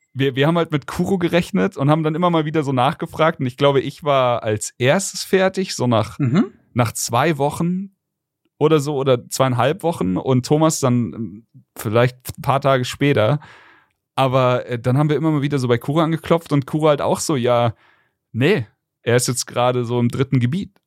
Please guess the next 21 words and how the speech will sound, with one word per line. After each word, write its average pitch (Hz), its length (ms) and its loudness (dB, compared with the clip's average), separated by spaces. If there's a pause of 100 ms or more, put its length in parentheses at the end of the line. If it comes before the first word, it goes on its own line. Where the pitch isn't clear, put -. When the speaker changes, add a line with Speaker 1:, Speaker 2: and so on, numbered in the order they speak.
Speaker 1:
Und 117 280 -2 (260)
jetzt 135 260 0
wissen 160 260 2
wir, 120 220 2
Speaker 2:
<laughs> - 0 -
Speaker 1:
das 107 240 -4
ist - 160 -4
halt 120 220 -2
noch 117 100 0
nicht 127 160 0
mal 117 100 2
die 107 140 -4
Hälfte, 151 320 0
die 127 120 0
er 113 80 2
gesehen 104 360 0
hat. 113 180 0
Und 117 120 -2
das 117 140 -2
Ding 131 200 2
ist, 160 240 -2